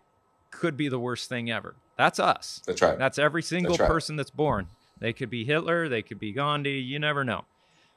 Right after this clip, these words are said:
Speaker 1: So the, the other thing that I found in there is,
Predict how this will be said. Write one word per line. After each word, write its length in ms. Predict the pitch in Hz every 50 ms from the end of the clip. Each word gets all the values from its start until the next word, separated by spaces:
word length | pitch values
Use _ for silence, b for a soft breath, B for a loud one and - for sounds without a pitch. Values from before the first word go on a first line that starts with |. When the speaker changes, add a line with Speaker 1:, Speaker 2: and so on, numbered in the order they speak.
| b -
Speaker 1:
So 400 | - - - 160 156 151 131 - - _ _ -
the, 260 | 123 143 151 151 - -
the 160 | 139 143 147
other 240 | 156 190 220 247 233
thing 420 | - - 156 143 131 123 123 120
that 100 | 120 117
I 80 | 113 113
found 360 | - - 117 113 110 107 104
in 140 | 107 107 101
there 300 | 107 107 107 104 104 107
is, 400 | - - 120 120 117 113 113